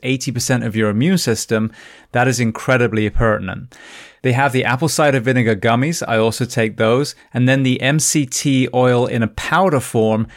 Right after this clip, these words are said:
has allowed me to put creamer back in my coffee after swearing off dairy for years. But when I have this creamer, it's adding energy, it's adding mental focus, so yet it's another supplement.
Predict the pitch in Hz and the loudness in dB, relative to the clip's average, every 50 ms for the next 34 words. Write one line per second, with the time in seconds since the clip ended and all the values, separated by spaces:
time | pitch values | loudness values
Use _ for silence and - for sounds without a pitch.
0 | - - - 131 123 139 135 147 165 180 190 170 170 165 143 135 - - 135 107 | -10 -6 -4 -2 0 0 2 2 2 2 2 2 0 0 -2 -2 -2 0 -2 -2
1 | 95 - - - 143 143 135 131 123 110 98 - 123 123 127 131 - - 135 135 | -2 -4 -2 0 0 2 2 2 0 0 0 0 0 0 0 -2 -4 -2 -2 0
2 | 143 139 131 123 120 123 - - 113 107 - - 113 113 95 107 104 - - 110 | 0 2 2 0 0 -2 -2 -2 -2 0 0 -2 -2 -2 -2 -2 -4 -4 -4 -6
3 | - - - 131 123 123 120 120 117 113 110 104 - - - - 123 131 135 117 | -6 -4 -2 0 2 2 2 2 2 2 0 -2 -2 -4 -2 0 2 2 2 2
4 | 104 101 - - 110 107 104 104 104 104 101 101 101 - - - - - - - | 0 -2 -4 -6 -6 -4 -2 -2 0 0 -2 -2 -4 -6 -10 -16 -18 -20 -20 -20
5 | - - - _ _ _ - - 120 117 123 139 139 135 113 - 170 202 180 147 | -20 -20 -20 _ _ _ -4 -4 -2 0 2 2 2 2 2 2 0 0 0 -2
6 | 127 - - - 139 131 127 123 123 120 113 - 120 104 - 127 120 113 117 113 | -4 -6 -4 -2 0 2 2 2 2 2 0 0 -2 -2 0 0 0 0 0 -2
7 | 113 120 120 120 120 110 101 113 113 113 113 - 117 113 113 110 107 110 113 110 | -2 0 2 2 2 2 2 0 0 0 0 0 0 0 0 0 2 2 0 0
8 | - 117 107 - - 113 110 107 - 113 - - - 113 107 110 107 107 - - | 0 -2 -4 -2 0 0 0 0 -2 -4 -4 -4 -2 -2 0 0 0 0 -2 -2
9 | 113 104 107 110 113 113 110 98 104 98 92 - - 120 104 - - - 98 95 | -2 0 2 2 2 2 2 0 -2 -4 -4 -4 -2 -2 -4 -4 -6 -8 -8 -8
10 | 95 95 | -8 -10